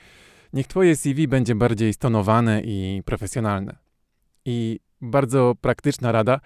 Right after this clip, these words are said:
zwróć uwagę na nazwy plików, które wysyłasz aplikując. Upewnij się, że nazwa twojego pliku, na przykład, e, C V, brzmi tak:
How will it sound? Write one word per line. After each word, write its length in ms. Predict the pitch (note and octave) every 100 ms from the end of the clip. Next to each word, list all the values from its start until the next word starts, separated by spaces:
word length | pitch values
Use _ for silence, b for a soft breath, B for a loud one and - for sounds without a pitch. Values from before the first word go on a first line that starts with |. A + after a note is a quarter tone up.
| B B B
zwróć 340 | B2+ A#2+ E3+ G3+
uwagę 640 | D3+ A#2+ C3 A#2+ A#2 C3 -
na 200 | - A#2+
nazwy 440 | A2+ B2+ B2+ A2+ B2+
plików, 580 | D3 D#3+ - G#2 - -
które 280 | - A#2+
wysyłasz 540 | A2 B2+ A2 G2+ A2 - -
aplikując. 680 | A2+ B2 B2 A#2+ G2+ - _ _ _
Upewnij 400 | C#3+ D3 C#3+ B2+
się, 260 | G#2 B2+ C#3 B B
że 160 | - A#2+
nazwa 360 | A2+ D3 B2 A2+
twojego 460 | - A#2 B2 A2+
pliku, 580 | - C#3 - C#3 C#3 - _ _ _
na 100 | B2+
przykład, 420 | A#2 - B2+ A#2 -
e, 320 | A2+ G#2+ G#2+ G2+
C 280 | - - A2+
V, 100 | C3 F#3+ - _ _
brzmi 260 | A2+ A2+ A#2+
tak: 300 | G2+ - -